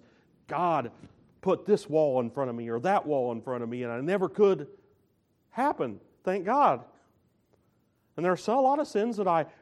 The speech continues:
contrived in my mind that I wanted to do that God did allow me.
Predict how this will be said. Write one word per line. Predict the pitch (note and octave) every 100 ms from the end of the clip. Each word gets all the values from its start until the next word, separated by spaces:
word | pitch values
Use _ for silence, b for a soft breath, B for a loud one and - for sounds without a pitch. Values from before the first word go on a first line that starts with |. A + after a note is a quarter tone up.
| B _ -
contrived | D#3+ - F#3+ G#3 A3 G3+
in | F#3+
my | F3+
mind | F3 F3 A#3 A#3+
that | D#3
I |
wanted | C3+ D3 A3 G3+
to | F3+
do | F#3+ A#3 A#3+
that | G3+ - - D3
God | G3+ A#3 F#3+ D3+
did | D4 F4+ F#3 -
allow | D#3 D3 C#3 B2+
me. | G#2+ G2